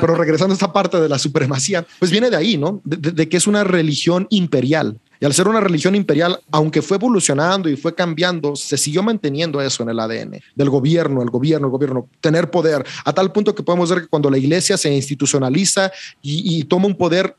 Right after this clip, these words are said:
tan grande que absorbe el poder del imperio, ¿no? Cuando Roma se debilita, pues ve la iglesia una oportunidad de decir, "Ok,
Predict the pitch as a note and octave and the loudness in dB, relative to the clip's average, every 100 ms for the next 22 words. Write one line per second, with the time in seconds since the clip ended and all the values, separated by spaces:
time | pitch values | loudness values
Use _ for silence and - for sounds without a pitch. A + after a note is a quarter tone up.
0 | - C#3 D#3 F3+ G3+ B2 B2 - G3+ A3 | -4 0 2 0 0 -2 -2 0 2 2
1 | D3+ C#3+ D#3+ F3 C3+ C#3+ F3+ C#3 C#3 C#3 | 2 2 2 0 0 0 0 2 2 2
2 | C3 F3 F3+ D3+ C3+ B2+ D#3+ G3+ A3 A3 | 2 2 2 0 0 0 0 0 -2 -4
3 | - - C#3+ D#3 E3+ D#3+ E3+ E3 F3 D#3 | -6 0 2 2 2 2 0 0 0 2
4 | - C3 D3 C#3 D3+ D3 C#3+ C3+ | 0 0 -2 0 0 0 0 0